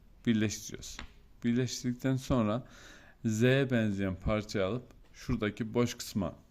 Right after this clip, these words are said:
koyacağız. Boş kısma koyduktan sonra geriye kaldı.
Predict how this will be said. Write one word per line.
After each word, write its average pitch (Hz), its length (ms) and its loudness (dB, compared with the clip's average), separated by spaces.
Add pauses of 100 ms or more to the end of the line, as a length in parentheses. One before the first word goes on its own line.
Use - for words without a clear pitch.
(880)
koyacağız. 85 580 -4 (440)
Boş 107 220 0
kısma 98 380 -4
koyduktan 95 560 -2
sonra 90 560 -6 (680)
geriye 117 380 4
kaldı. 95 520 -2